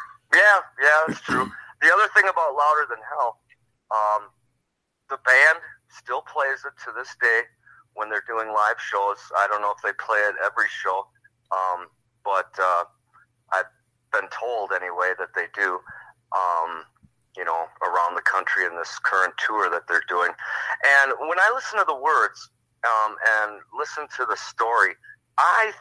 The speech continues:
think, and I don't know this, but I think it's definitely a song that was inspired when Nikki Sixx was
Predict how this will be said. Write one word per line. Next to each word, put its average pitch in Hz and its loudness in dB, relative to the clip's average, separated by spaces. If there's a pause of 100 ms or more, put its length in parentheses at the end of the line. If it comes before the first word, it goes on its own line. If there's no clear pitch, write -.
think, 131 4 (340)
and 117 -2
I 127 4
don't 143 0
know 131 0
this, 107 -6
but - -6
I 170 2 (140)
think 170 0
it's - -8 (100)
definitely 139 0
a 120 0
song 104 0 (960)
that 117 2
was 120 -4
inspired 123 0 (1700)
when 117 -2
Nikki 135 -8
Sixx - -2
was 123 -6